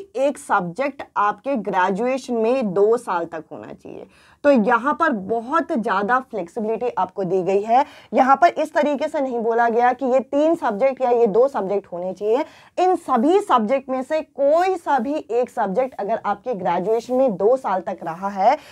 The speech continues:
तो आप यहाँ पे टीजीटी नेचुरल साइंस, जिसको आप टीजीटी साइंस के नाम से जानते हैं, आप यहाँ पे एलिजिबल होंगे। इसके अलावा टीजीटी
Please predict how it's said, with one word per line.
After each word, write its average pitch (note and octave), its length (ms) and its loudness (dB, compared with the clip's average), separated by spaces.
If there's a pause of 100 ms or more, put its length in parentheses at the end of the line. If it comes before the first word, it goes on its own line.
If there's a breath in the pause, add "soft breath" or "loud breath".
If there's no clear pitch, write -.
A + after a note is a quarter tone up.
(180 loud breath)
तो D#4+ 60 6
आप D4+ 420 6
यहाँ C#4 180 -2
पे D#4 140 -6
टीजीटी C#4 540 -2
नेचुरल A#3+ 480 -4
साइंस, A#3+ 340 0
जिसको G3+ 300 -4
आप A#3 200 4
टीजीटी A3 380 -2
साइंस C#4 380 0
के C4+ 100 -6
नाम F#3+ 200 -4
से G3 120 -8
जानते E3+ 320 -6
हैं, C4+ 180 -6
आप G#3 200 0
यहाँ F3+ 180 -14
पे C4 160 -6
एलिजिबल D#3+ 440 -6
होंगे। - 260 -14 (360 loud breath)
इसके E4+ 240 2
अलावा D#4+ 300 6
टीजीटी D4 460 0